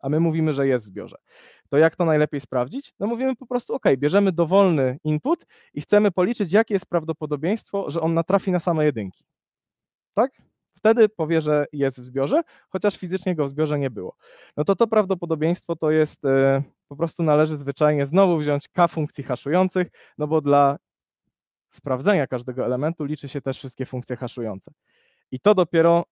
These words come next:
daje nam prawdopodobieństwo false positive'a, czyli po prostu wzięcie znowu k razy tego elementu. To jest wynik, który jest bardzo grubym oszacowaniem, bardzo mo-, mocnym oszacowaniem, znaczy słabym właściwie oszacowaniem.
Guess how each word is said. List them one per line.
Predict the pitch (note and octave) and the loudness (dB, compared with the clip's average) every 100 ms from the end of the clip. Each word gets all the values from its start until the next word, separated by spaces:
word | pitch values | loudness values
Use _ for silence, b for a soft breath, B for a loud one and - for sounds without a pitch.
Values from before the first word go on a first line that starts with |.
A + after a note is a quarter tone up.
| - | -4
daje | C#3 E3 D#3 | 2 2 2
nam | D3 C#3+ D3 - | 0 -2 -6 -4
prawdopodobieństwo | D3 C3+ C3+ C#3 C#3 C#3 C#3 C3+ | -6 -4 -10 -8 -6 -6 -8 -12
false | C3 A#2+ | -14 -14
positive'a, | - A#2+ A2+ G2 F2 - _ _ - | -12 -14 -14 -16 -18 -20 _ _ -10
czyli | D#3 | -10
po | D#3 | -8
prostu | D3 D3 | -10 -8
wzięcie | C#3+ E3+ E3 C#3+ | -4 -4 -2 -4
znowu | C3+ C#3+ C#3 C3+ - - | -4 -4 -4 -8 -12 -6
k | C#3+ | -2
razy | C3+ B2+ | -2 -2
tego | - G#2 F2+ _ _ _ _ _ _ _ - | -6 -8 -8 _ _ _ _ _ _ _ -2
elementu. | B2+ B2+ A#2 G#2+ A2 | 0 2 0 -6 -2
To | G#3+ | 4
jest | G#3+ D3+ | 4 4
wynik, | C#3+ C3+ F3+ G#3 | 0 0 0 -4
który | - D3 | -4 -2
jest | C#3+ | 0
bardzo | C3 E3 D#3 | 2 0 0
grubym | D3 C#3+ C#3+ | -4 -4 -4
oszacowaniem, | B2+ - B2+ C3 B2 C3+ F3 | -6 -8 -6 -2 -2 -2 -2
bardzo | C3 B2+ B2+ | -4 -4 -4
mo-, | C3 | -4
mocnym | B2 B2+ C3 B2+ B2 | -4 -6 -6 -6 -6
oszacowaniem, | - - B2+ B2+ D#3 F#3 | -6 -6 -2 0 0 -2
znaczy | B2+ A2+ | -8 -8
słabym | - C3 G#2+ G#2 | 0 0 0 -8
właściwie | G2 - A2 | -10 -10 -10
oszacowaniem. | G#2+ A#2 B2 C#3 F3+ | -8 -6 0 2 4